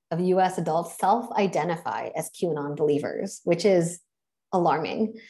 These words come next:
And when we asked the question, "To what extent do you agree with this statement? I believe elites,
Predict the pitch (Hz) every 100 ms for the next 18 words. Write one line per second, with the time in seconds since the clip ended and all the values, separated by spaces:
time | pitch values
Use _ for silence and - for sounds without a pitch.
0 | - - _ _ - 190 214 214 196 254
1 | 262 262 - 180 - 180 170 175 175 _
2 | _ _ _ - 208 202 233 262 - 220
3 | 220 208 185 190 196 185 190 165 - 226
4 | 233 220 220 214 - - 175 196 190 196
5 | 190 170 170 202 214